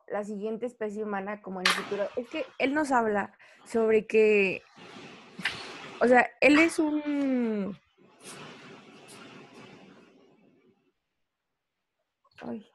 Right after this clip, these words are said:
se me olvidó la palabra. Él es un líder futurista y humanista, este, es orador a nivel mundial,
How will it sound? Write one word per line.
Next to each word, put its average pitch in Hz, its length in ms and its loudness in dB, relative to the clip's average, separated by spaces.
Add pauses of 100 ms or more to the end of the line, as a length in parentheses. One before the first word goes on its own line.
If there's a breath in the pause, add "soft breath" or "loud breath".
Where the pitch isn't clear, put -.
(200)
se - 160 -18
me 220 260 -12
olvidó 214 340 -12
la - 200 -14
palabra. - 520 -12 (4000 loud breath)
Él 277 160 6
es 285 100 2
un 294 160 2
líder 269 260 2
futurista 220 580 -2
y 240 80 -2
humanista, 208 640 0 (480 soft breath)
este, 208 600 6
es 208 100 2
orador 226 360 4
a 226 60 4
nivel 208 300 0
mundial, 208 480 0